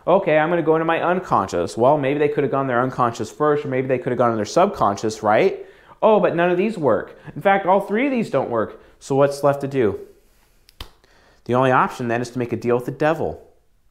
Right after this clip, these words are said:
quite honestly. And that's what happens. The Faustian deal comes, right? And the Faustian deal is basically demonic possession. The superfluous ego will switch places for the ego, you know, and then it's like, "Oh, it's temporary, right?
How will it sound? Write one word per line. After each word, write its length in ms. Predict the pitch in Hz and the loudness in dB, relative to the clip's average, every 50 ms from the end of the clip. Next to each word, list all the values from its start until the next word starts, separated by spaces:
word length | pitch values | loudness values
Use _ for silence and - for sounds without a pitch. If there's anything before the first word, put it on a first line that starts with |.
| _ | _
quite 220 | - - 135 127 120 | -6 -2 0 0 2
honestly. 580 | 117 131 139 139 139 - - 92 87 95 101 - - - _ _ _ _ _ _ _ _ _ _ _ _ _ _ _ _ - - - - | 2 0 0 -4 -6 -8 -6 -6 -6 -6 -6 -10 -18 -20 _ _ _ _ _ _ _ _ _ _ _ _ _ _ _ _ -20 -20 -18 -12
And 100 | - 113 | -6 -2
that's 240 | 113 117 117 - - | -2 -2 -2 -2 -4
what 120 | 110 104 | -6 -4
happens. 600 | - - 113 113 110 110 98 85 78 87 - - - - _ | -2 0 0 0 0 0 -4 -6 -6 -8 -14 -20 -20 -14 _
The 100 | - 110 | -6 -6
Faustian 680 | - - - 120 113 95 95 - - 120 113 107 107 | -4 0 2 2 2 2 0 -2 -4 -4 -2 -2 -2
deal 240 | 101 104 107 101 98 | -2 0 0 0 0
comes, 440 | 98 - - - 69 69 - - - | 0 -4 -10 -10 -10 -10 -12 -10 -4
right? 340 | 107 101 101 104 - - - - - - - | 0 0 0 0 -2 -4 -10 -20 -20 -16 -10
And 100 | - 113 | -6 -6
the 60 | 113 | -4
Faustian 600 | 117 - 151 147 147 143 - - 156 135 123 117 | 0 2 4 4 4 2 -2 -4 -4 -4 -4 -4
deal 360 | 120 135 156 151 127 120 123 | -2 0 2 4 4 4 2
is 80 | 104 104 | 0 0
basically 760 | - 110 123 131 - 139 131 - - 120 120 117 117 117 117 - - _ | 0 -2 -2 -2 -2 -6 -8 -4 0 0 2 2 0 -2 -4 -12 -20 _
demonic 420 | - 104 110 107 110 123 131 - | -8 -2 0 0 0 0 -2 -4
possession. 540 | - 143 135 160 170 214 - - 113 73 - - - - - _ - | -6 -4 0 0 0 0 0 -4 -10 -12 -12 -14 -20 -20 -20 _ -4
The 100 | 131 120 | -4 -4
superfluous 880 | 120 - - - - 147 139 147 - 131 123 127 - 160 170 170 175 - | -4 -4 -12 -6 -4 -4 -4 -2 0 0 0 0 2 0 0 0 -2 -2
ego 340 | - 170 175 156 139 131 127 | -4 -2 0 2 2 2 2
will 120 | 120 110 | 2 -2
switch 580 | 107 - - - 143 139 139 - - - - - - | -6 -8 -6 -4 -4 -4 -4 -8 -16 -18 -20 -20 -10
places 380 | - - 151 151 147 151 147 139 | -2 0 0 0 0 -2 -8 -8
for 160 | - - 143 | -6 -6 -4
the 100 | 131 139 | -4 -4
ego, 640 | 135 101 - 131 120 101 113 110 107 107 107 107 - - - - _ _ _ _ - | -4 -4 -4 -4 -2 0 2 2 2 0 -2 -6 -10 -20 -20 -20 _ _ _ _ -14
you 120 | - - | -6 -2
know, 180 | 110 107 110 113 | 0 2 2 2
and 100 | 113 113 | 2 2
then 100 | 113 110 | 0 -2
it's 100 | 107 - | 0 2
like, 160 | 127 123 123 | 2 2 4
"Oh, 160 | 156 196 185 | 4 4 4
it's 100 | 156 - | 4 2
temporary, 540 | - - 196 185 180 - 156 135 113 101 101 | 0 0 0 0 0 0 2 2 2 2 2
right? 440 | 101 107 110 123 147 175 165 - - | 2 2 4 4 4 2 0 -4 -8